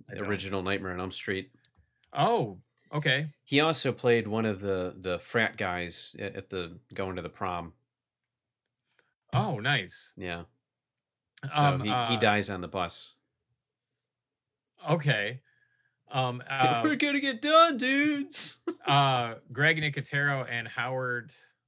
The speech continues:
Speaker 1: the B and K in B F X.
Speaker 2: Yeah, Howard, Howard
Speaker 1: Um,
Speaker 2: Berger.
Speaker 1: yeah, they were also zombies
Speaker 2: Yeah,
Speaker 1: in
Speaker 2: they're
Speaker 1: it.
Speaker 2: there.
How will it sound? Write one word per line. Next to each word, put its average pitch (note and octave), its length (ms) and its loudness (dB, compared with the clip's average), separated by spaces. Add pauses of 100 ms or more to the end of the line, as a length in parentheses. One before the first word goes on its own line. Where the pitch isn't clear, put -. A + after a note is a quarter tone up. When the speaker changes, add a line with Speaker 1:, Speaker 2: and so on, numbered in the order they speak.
(180)
Speaker 1:
the A2+ 200 -4
B C3+ 300 0
and A2+ 120 -2
K G#2+ 300 -4
in G2 120 -6
B G2+ 120 -4
F F#2+ 160 -6
X. - 380 -8
Speaker 2:
Yeah, D#3 120 0
Howard, B2+ 300 -2
Howard A#2+ 220 2
Speaker 1:
Um, - 20 -4
Speaker 2:
Berger. G#2 340 0 (560)
Speaker 1:
yeah, A#2+ 320 2
they A#2 160 -2
were A#2+ 100 -2
also A#2+ 360 -4
zombies - 480 -14 (100)
Speaker 2:
Yeah, G#2 180 -6
Speaker 1:
in - 20 -2
Speaker 2:
they're G2+ 140 -4
Speaker 1:
it. - 20 -8
Speaker 2:
there. F#2+ 260 -4